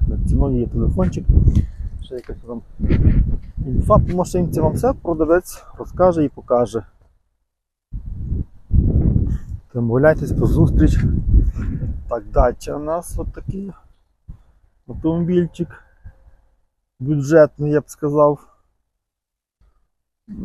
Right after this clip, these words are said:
Дві тисячі десятий рік, один і шість бензин, чотири вісімсот.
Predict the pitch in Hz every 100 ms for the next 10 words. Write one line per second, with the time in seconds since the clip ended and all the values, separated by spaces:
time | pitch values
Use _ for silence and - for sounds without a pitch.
0 | - - - - - 123 127 151 127 -
1 | 123 120 - 123 - 127 113 120 117 120
2 | 107 - 117 - _ _ _ 113 117 110
3 | 107 110 180 247 - - - 147 135 127
4 | 131 117 - 107